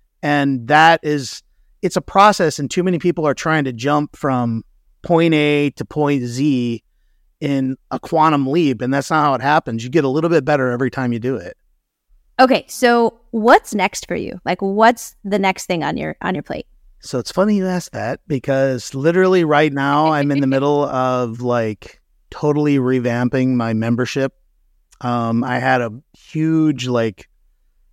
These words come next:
Speaker 1: so this is why you go to events. I just went to Funnel Hacking Live, which is a phenomenal event, and had, like, this major, like, aha, because I'm all about the residual income.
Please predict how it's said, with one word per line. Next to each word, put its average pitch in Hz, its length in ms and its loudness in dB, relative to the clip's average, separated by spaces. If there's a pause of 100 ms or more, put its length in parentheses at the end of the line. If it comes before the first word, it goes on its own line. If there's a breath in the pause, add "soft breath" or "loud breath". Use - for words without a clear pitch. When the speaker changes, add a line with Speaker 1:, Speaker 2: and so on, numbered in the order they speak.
(120)
Speaker 1:
so - 140 -2
this 175 200 0
is 180 100 -2
why 180 160 6
you 170 100 2
go 160 140 2
to 156 120 2
events. 131 520 -4 (560)
I 135 100 -6
just 135 220 -2
went 139 200 0
to 135 420 -2
Funnel 139 280 0
Hacking 131 380 -2
Live, 113 400 0 (100)
which 113 180 -8
is 104 140 -10
a 101 40 -14 (100)
phenomenal 107 520 -2
event, 98 320 -6 (640)
and 123 640 -2 (140)
had, 143 360 4
like, 123 200 0
this 110 180 -6
major, 123 720 0
like, 110 340 -4 (100)
aha, 113 440 0
because 113 320 -6
I'm 151 200 4
all 139 160 2
about 127 260 0
the 117 80 -6
residual 110 460 -4
income. 101 380 -10